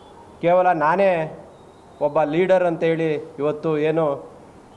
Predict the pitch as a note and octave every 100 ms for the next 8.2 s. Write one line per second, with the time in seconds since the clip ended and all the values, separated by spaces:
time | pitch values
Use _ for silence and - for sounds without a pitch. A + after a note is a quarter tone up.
0 | - - - - - - C#3 C#3+ C#3 E3
1 | F#3 F#3 E3 E3+ F3 E3+ D#3+ D#3+ D3+ D3+
2 | D#3 E3 D#3+ D#3+ D#3 D#3+ - E3 F3 E3
3 | F3 D#3+ E3 E3 F#3+ F#3 D3+ E3+ E3+ D#3
4 | D#3 D#3 D3+ C3+ D#3 F#3 E3 D#3 D#3+ E3+
5 | E3 D#3 D3 E3 E3+ - - - - -
6 | - - D#3 E3+ E3+ D3+ E3+ E3+ D#3+ D#3
7 | D#3 C#3+ C3+ - D#3 D3 D#3+ C3+ D3+ C#3+
8 | B2 B2+